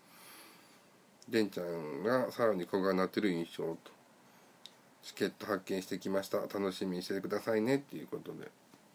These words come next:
ね、デンちゃんも本当に、ライブに関しては、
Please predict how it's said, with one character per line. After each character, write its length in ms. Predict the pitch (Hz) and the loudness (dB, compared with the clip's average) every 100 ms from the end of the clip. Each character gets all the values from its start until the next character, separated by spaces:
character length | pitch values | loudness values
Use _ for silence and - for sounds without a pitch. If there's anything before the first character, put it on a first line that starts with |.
| - | -8
ね、 120 | 98 - | -6 -4
デ 120 | 95 | -2
ン 100 | 92 | -2
ち 120 | - | -2
ゃ 40 | 78 | -2
ん 60 | |
も 120 | 73 85 | -2 -2
本 140 | 104 | -2
当 100 | 107 | 0
に、 180 | 107 107 - - - - - - - - - - - - - - - - - - | 0 0 -8 -20 -20 -20 -20 -20 -20 -20 -20 -20 -20 -20 -20 -20 -20 -20 -20 -6
ラ 140 | 98 101 | -2 0
イ 60 | |
ブ 120 | 85 | 0
に 140 | 85 82 | -2 -4
関 260 | 87 82 | -4 -6
し 80 | 82 | -6
て 60 | |
は、 100 | 78 | -8